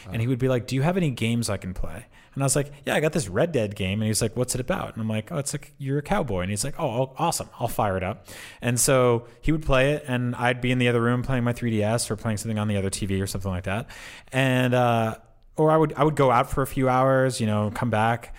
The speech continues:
Speaker 2: whatever it was. And he would just do laundry, play Red Dead,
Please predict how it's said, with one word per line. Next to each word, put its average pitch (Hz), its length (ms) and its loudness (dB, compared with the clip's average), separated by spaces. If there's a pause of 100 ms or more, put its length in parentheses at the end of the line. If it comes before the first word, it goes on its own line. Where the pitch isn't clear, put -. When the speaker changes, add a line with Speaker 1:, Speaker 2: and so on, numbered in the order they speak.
(180)
Speaker 2:
whatever 156 240 2
it 107 60 0
was. 90 280 -2 (160)
And 131 120 0
he 156 80 4
would 180 100 4
just 170 180 -2 (600)
do 131 140 2
laundry, 143 520 2 (200)
play 135 200 2
Red 107 220 2
Dead, 123 300 2